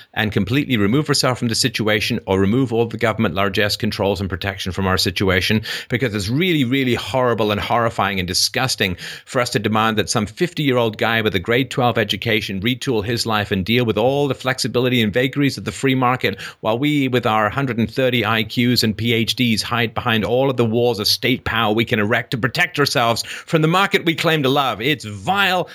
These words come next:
it's disgusting, it's predatory, and I just can't imagine how soulless you'd have to be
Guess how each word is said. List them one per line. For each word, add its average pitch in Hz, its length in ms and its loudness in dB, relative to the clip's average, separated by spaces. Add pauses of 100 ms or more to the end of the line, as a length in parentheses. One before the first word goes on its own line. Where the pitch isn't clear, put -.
(120)
it's - 220 0
disgusting, 170 760 -2
it's 101 220 -2
predatory, 160 760 0 (240)
and 123 120 0
I 123 80 2
just 143 260 -2
can't 143 240 -4
imagine 131 420 0
how 117 160 0
soulless 143 640 0
you'd 131 140 2
have 113 220 -2
to 120 60 -2
be 110 300 4